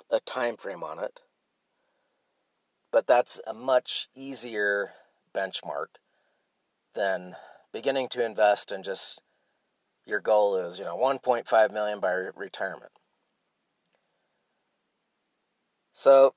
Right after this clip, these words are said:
it's kind of a fun idea, and it does also help, help your s-, like, for myself, focus on a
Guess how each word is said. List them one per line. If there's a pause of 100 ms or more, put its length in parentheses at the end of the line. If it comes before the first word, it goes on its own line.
it's
kind
of
a
fun
idea, (260)
and
it
does
also (1160)
help, (280)
help (300)
your
s-, (520)
like,
for
myself, (520)
focus
on
a